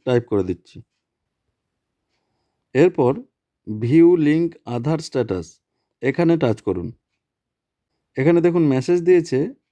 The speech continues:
"Your pan is already linked to given Aadhaar।" সুতরাং আপনার প্যানের সঙ্গে আধার কার্ডটি already লিংক হয়েই আছে।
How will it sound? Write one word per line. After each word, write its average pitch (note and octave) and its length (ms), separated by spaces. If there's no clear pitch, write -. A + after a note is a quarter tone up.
"Your C#3 240
pan C3+ 380
is D#3 200
already C#3 520
linked D#3 420
to E3 120
given B2+ 440
Aadhaar।" G#2 340
সুতরাং D#3 380
আপনার C3+ 400
প্যানের C#3+ 340
সঙ্গে D#3 300
আধার B2 300
কার্ডটি D3 400
already C3+ 520
লিংক B2 320
হয়েই A#2+ 400
আছে। G2 260